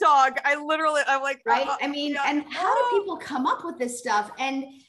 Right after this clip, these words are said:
Speaker 2: how do we, you know, how do we buy into it as intelligent people? How do we
Speaker 1: Yeah.
Speaker 2: buy into all this? And it does, it does bring about a sense of empathy because it just
Speaker 1: Mm-hmm.
Speaker 2: shows how, how much in need we are, how desperate
Speaker 1: Yeah.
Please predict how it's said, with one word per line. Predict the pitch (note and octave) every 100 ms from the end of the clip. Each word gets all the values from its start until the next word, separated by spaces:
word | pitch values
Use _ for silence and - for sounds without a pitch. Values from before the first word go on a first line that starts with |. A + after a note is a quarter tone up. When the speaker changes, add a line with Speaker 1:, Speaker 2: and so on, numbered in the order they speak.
| _
Speaker 2:
how | - E4 D#4+ F4 G4+ D4
do | D4
we, | C4+ C4+ C4+ C4+ C4 - -
you | D#4+
know, | D4 B3 A#3
how | - D4+
do | F#4
we | F4
buy | - G#3+ G3+
into | G3+ C#4+ E4 D#4
it | A3 -
as | G3+ G3+
intelligent | G#3 G3 G#3+ B3 A#3+ G#3+ F#3
people? | - D4+ B3+ F#3 F3
How | G3 C4
do |
we | C4+
Speaker 1:
Yeah. | G#3+
Speaker 2:
buy | G3 G3
into | G#3 B3 B3
all | - F#3 F3+
this? | F3+ F3 -
And | G3+ G#3
it | G3+ -
does, | C4 E4+ D4+ - _ _ _ _
it | -
does | F4+ A4
bring | - G4 F4
about | C4+ C4+ C4+ B3
a |
sense | - B3+ B3 B3
of | A#3+ G#3
empathy | - G#4 F4+ - A#3
because | G#3 A#3 B3+
it | A#3+
just | B3+ C4+ -
Speaker 1:
Mm-hmm. | C#4+
Speaker 2:
shows | C4+ C#4 C#4 B3+
how, | B3 B3+ B3+ B3 B3 B3 - _ _ _ _ _ _ A#3+
how | C4+ E4+
much | D#4 D4+ - -
in | A#3 A3+ G#3+
need | A#3 B3+
we | G#3 F#3 F3+
are, | D#3 C#3
how | - B3+
desperate | B3 C4+ C#4+ D4+
Speaker 1:
Yeah. | A#3+